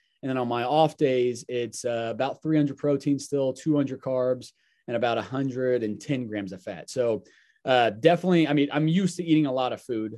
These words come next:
and, and that's part of what I do in the off season is I make sure that I reverse diet and my maintenance calories are super high, so I can cut at thirty-six hundred calories, and it makes it much more enjoyable for me. I'd rather be full all day for my six meals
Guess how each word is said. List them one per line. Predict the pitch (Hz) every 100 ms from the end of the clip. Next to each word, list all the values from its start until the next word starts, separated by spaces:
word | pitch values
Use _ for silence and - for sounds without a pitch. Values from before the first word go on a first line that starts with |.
| - -
and, | 127 120 117
and | 120
that's | 120 -
part | 135
of | 120
what | 120
I | 113
do | 113
in | 117
the |
off | 117 117 -
season | 123 117 120
is | 110
I | 110
make | 113 104
sure | 120
that | 113 107
I |
reverse | 107 107 113 123 -
diet | 139 165 -
and | 117
my | 110
maintenance | 107 123 127 123 - -
calories | - 135 127 131 110
are |
super | - - 190 160
high, | 131 131 160 202 - _ _ -
so | 170
I |
can | 135 135 -
cut | 185 - -
at | 113 -
thirty-six | 123 107 117 104
hundred | 113 98 98
calories, | 95 98 104
and | 107
it |
makes | 113 98
it | 110
much | 127 120
more | 120
enjoyable | 113 110 123 110
for | 98 98
me. | 80 - _ _ _
I'd | 117
rather | 139 127
be | 120
full | - - 160 147 123
all | - 120
day | 117 123
for | -
my | 117 107
six | - 135 -
meals | 117 110 107